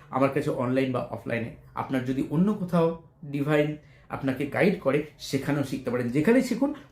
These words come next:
ভালো থাকতে হবে আমাকে। আর যে কোনো খারাপ কিছু, যে কোনো কিছু আমার মনকে বিষাক্ত করে দিতে পারে, আমার জীবনকে, আহ, দ্বিধাগ্রস্ত বা সংশয়গ্রস্ত করে দিতে পারে,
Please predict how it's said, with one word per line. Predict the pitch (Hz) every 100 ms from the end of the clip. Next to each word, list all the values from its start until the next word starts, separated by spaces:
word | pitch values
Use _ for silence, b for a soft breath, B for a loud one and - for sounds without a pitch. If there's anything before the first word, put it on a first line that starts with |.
| 139 -
ভালো | 190 233 294
থাকতে | - 190 - 160
হবে | 147 123 120
আমাকে। | 110 110 127 - B
আর | 151
যে | 127 170
কোনো | 170 190 -
খারাপ | - 147 151 -
কিছু, | 131 - 127 - - - -
যে | 135 151
কোনো | 160 160 160 B B B
কিছু | 175 175 208
আমার | - 139 147
মনকে | 147 143 139 139
বিষাক্ত | 131 147 165 - 160
করে | 147 151
দিতে | 139 - 143
পারে, | 139 135 135
আমার | 135 131 131
জীবনকে, | 127 139 135 135 139 139 B B
আহ, | 139 139 135 131
দ্বিধাগ্রস্ত | 143 147 165 175 160 151 -
বা | 139
সংশয়গ্রস্ত | 135 131 127 185 175 156 156
করে | 147 147
দিতে | 139
পারে, | 135 127